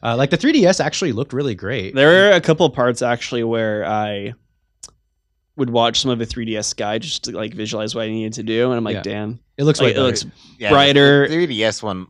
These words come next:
Speaker 3: actually looks incredible 'cause, like, I watched, like, a streamer, like, emulate the three D S one. I was like, "Wait, why didn't I?" 'Cause I had just played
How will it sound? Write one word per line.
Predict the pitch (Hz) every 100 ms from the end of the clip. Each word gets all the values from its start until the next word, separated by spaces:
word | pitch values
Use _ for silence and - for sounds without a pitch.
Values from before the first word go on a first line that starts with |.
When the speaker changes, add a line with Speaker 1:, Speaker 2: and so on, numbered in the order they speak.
| -
Speaker 3:
actually | 98 95 101
looks | 92 95
incredible | 87 90 80
'cause, | 98
like, | 90 87
I | 92
watched, | 104 104 -
like, | 101 95
a |
streamer, | 85 - 95 95 104
like, | 90 -
emulate | 90 92 98 98 -
the | 107 98 95
three | 107
D | 101 101
S | 98 -
one. | 117
I |
was | 95 90
like, | 87 _ _ 160
"Wait, | 127
why | 139
didn't | 196
I?" | 180
'Cause | 165 - 123
I | 101 123
had | 117 110 87
just | 107 117 -
played | - 98 104 110